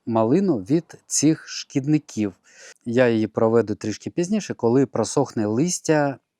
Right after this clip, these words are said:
намочене при поливі. О, тоді така обробка буде набагато ефективнішою. Зараз, е, трішки почекаємо ще. Через, е, кілька днів проведемо мульчування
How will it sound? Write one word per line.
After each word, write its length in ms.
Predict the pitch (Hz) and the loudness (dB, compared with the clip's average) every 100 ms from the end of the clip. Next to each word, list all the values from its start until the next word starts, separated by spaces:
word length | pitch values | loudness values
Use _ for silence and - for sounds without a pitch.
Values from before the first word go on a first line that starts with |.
| _ | _
намочене 680 | 123 123 135 120 - 120 117 | -2 2 4 2 -2 -2 -2
при 200 | - 120 | -2 -4
поливі. 640 | - 120 120 117 107 107 - - - - _ _ - | 0 0 2 0 0 -4 -6 -20 -20 -20 _ _ -8
О, 240 | 113 117 - | -6 -6 -6
тоді 420 | - 120 156 190 156 _ _ | -2 -2 0 -2 -2 _ _
така 240 | 110 - 107 | -6 0 0
обробка 420 | 104 165 - 101 | 4 2 2 -6
буде 420 | 107 104 110 104 | -4 0 2 2
набагато 520 | 104 104 110 143 - | 0 0 0 0 -2
ефективнішою. 840 | 113 - - 110 101 92 - 101 98 | -6 -6 -4 0 0 -2 -8 -8 -6
Зараз, 440 | 104 127 127 - 107 | 0 0 0 -4 -6
е, 100 | 98 | -10
трішки 380 | - 110 - | -8 -10 -8
почекаємо 720 | 107 107 - - 110 104 101 92 | -10 -10 -10 -4 -2 -2 -6 -10
ще. 240 | - 101 _ - - - | -12 -14 _ -20 -20 -16
Через, 420 | - 120 117 - | -2 0 0 0
е, 360 | 117 113 110 110 - | 0 0 -2 -6 -6
кілька 280 | 120 110 | -4 -2
днів 340 | 110 165 190 - - | -2 -2 -4 -8 -2
проведемо 500 | 113 143 156 117 107 | 2 2 2 -2 -2
мульчування 840 | 120 110 - 110 104 98 98 92 | -2 -4 -4 -2 0 -2 -6 -10